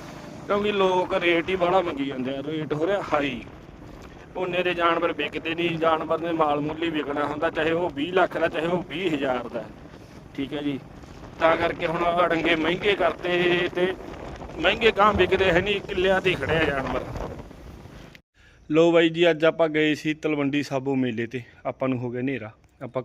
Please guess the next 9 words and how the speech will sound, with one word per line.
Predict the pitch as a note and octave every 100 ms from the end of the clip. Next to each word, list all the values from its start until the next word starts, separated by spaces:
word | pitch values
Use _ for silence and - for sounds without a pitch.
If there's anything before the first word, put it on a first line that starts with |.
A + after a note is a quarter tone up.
| C#3
ਘੋੜੀਆਂ | C3 A2+ A#2+
ਵੀ | A#2+ A#2+ - - - - - C#3
ਅੰਦਰ | C3 C3
ਕਰਤੀਆਂ | C3+ - C#3
ਦੋਨੇ, | C3 C3 C3+ B2 - -
ਬੱਕਰੀਆਂ | B2 A#2+ B2+ B2+ C3+
ਵੀ | C#3+
ਅੰਦਰ | C3 C3
ਕਰਤੀਆਂ। | C3+ - C3+